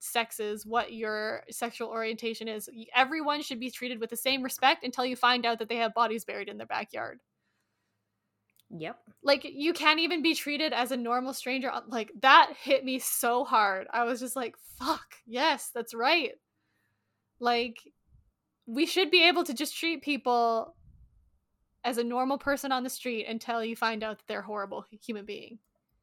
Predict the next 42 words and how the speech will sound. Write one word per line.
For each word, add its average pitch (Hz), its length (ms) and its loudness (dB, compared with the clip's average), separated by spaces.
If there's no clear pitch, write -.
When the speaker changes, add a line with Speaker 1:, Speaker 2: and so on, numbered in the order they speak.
Speaker 2:
Yeah. 156 340 -2
Speaker 1:
Yeah, 247 320 0
so - 180 -2
that's, 269 320 8
like, 247 220 2
that's 285 300 10
the 285 160 4
thing 254 240 4
that 247 100 4
I 247 80 2
struggled 233 600 2
a 202 40 -2
lot 202 300 4
with 240 140 -4
in 262 160 -2
this 269 140 -8
book, 269 220 -2
and 240 280 0
not 285 360 10
in 262 100 -2
a 254 40 0
bad 262 260 8
way. 208 320 -4
It 220 120 -6
was 220 280 -2
an 233 140 -4
excellent, 226 460 -2
Speaker 2:
Mm-hmm. - 300 -20
Speaker 1:
in 233 140 -2
an 226 100 -4
excellent 226 460 -4
writing 233 340 -2
kind 220 220 -8
of 208 80 -6
way, 208 340 -8
but 233 120 -2
it 226 80 -2
was 226 160 -4
just 262 200 -6
like, 233 160 0
I 233 100 0
don't, 233 320 0